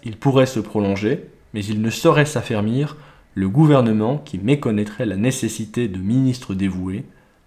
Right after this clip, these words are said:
corps et biens, au soutien du pouvoir et au service des sujets. Voyons le troisième point maintenant,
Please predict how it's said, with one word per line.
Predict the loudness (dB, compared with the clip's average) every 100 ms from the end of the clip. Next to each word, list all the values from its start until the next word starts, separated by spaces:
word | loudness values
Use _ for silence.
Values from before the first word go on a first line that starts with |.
| _
corps | 4 4 4 -2
et | -6
biens, | -4 -4 -4 -8 _ _
au | -8
soutien | -4 -4 0 2
du | 0
pouvoir | -2 -2 0 0
et | -2
au |
service | -4 -6 -4 -6
des | -6
sujets. | -8 -8 -10 -12 _ _ _ _ _ _ _ _ _ _ _ _ _ _ -20 _ 2
Voyons | 4 6
le | 6
troisième | 6 4 4 2
point | 2 -2
maintenant, | -2 -4 -6 -8